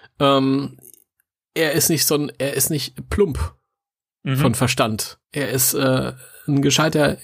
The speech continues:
Speaker 1: Bub. Und, äh, ja, das kann ich mir durchaus, ich mein,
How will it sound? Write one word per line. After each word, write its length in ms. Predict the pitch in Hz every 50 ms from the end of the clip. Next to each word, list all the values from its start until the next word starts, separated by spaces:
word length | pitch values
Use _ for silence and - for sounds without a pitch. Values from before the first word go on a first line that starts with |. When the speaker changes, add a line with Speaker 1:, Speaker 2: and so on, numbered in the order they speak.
| - - - - - -
Speaker 1:
Bub. 480 | - 147 143 170 180 160 - - - - - - - - - - - - - _ _
Und, 380 | - 120 120 120 120 117 - 143
äh, 380 | 139 135 127 120 120 117 113 101 - - _ _ _ _ _ _ _ _ _ _ _ _ _ _ -
ja, 360 | 190 170 143 135 143 139 135 - _ -
das 140 | - - -
kann 140 | - 131 127
ich 120 | 127 127
mir 240 | 131 127 123 123 135
durchaus, 400 | 139 - 147 156 151 - 147 135
ich 140 | 156 139 -
mein, 240 | 156 160 160 160